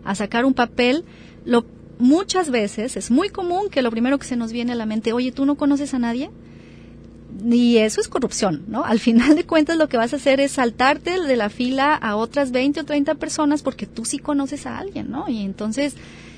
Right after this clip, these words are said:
eh, pues, nos encanta un poco como, eh, actuar de esta forma, ¿no? Y lo vemos como, lo normalizamos, por decirlo de una forma, ¿no? Y no nada más ahí, en, en cualquier sitio, ¿no? Pues es que la de la tiendita es mi amiga y ya sé que,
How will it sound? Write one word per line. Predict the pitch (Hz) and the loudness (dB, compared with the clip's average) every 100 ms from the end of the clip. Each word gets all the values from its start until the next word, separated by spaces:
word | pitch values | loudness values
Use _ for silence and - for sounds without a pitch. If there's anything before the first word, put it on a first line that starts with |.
| - | -10
eh, | - 214 208 196 196 196 | -2 0 2 2 0 0
pues, | 214 208 202 196 | 2 2 2 0
nos | 220 220 | 0 2
encanta | 240 240 339 480 339 226 | 0 0 -2 -2 -2 0
un | 220 233 | -2 -2
poco | 247 - | -2 -2
como, | 277 262 220 208 196 196 190 185 - - - - | -2 0 0 0 -2 -2 -4 -6 -10 -18 -20 -14
eh, | - 190 190 185 185 | -8 -6 -6 -8 -8
actuar | 196 - 226 233 | -8 -4 -2 0
de | 240 | 0
esta | - 214 | -2 -6
forma, | 220 208 170 | -4 -4 -4
¿no? | 160 247 320 | -2 0 2
Y | 220 208 190 | 0 -2 -4
lo | 208 | -2
vemos | 208 269 311 | 0 0 0
como, | 262 214 175 - | 0 0 -2 -4
lo | 233 | 0
normalizamos, | 233 226 208 190 - 185 156 175 - | 0 0 -2 -2 -4 -4 -6 -10 -12
por | 180 | -14
decirlo | - - - - | -14 -16 -14 -14
de | - | -14
una | - - | -14 -14
forma, | - - - | -14 -14 -14
¿no? | - 302 | -8 -6
Y | 226 185 180 - - - - - - | -6 -8 -10 -12 -20 -20 -20 -14 0
no | 220 | 2
nada | 220 233 254 | 4 4 2
más | 247 240 | 2 -2
ahí, | 240 381 359 | -6 -4 -2
en, | 208 202 | -4 -4
en | 214 | -4
cualquier | 208 196 - 240 240 233 226 | -2 -4 0 2 2 2 -4
sitio, | - 240 - 180 | -4 -6 -4 -6
¿no? | 190 240 | -6 -4
Pues | 247 240 | -2 -2
es | 240 | -4
que | - 277 269 - - | 0 2 2 -4 -4
la | 220 | 0
de | 226 | 2
la | 220 | 2
tiendita | 220 240 254 311 | 2 0 0 0
es | 302 | 2
mi | 302 | 4
amiga | 294 294 285 269 277 - | 4 4 2 2 -2 -2
y | 226 | -4
ya | 202 202 | -2 -4
sé | - 214 | -4 -6
que, | 214 233 214 | -2 0 0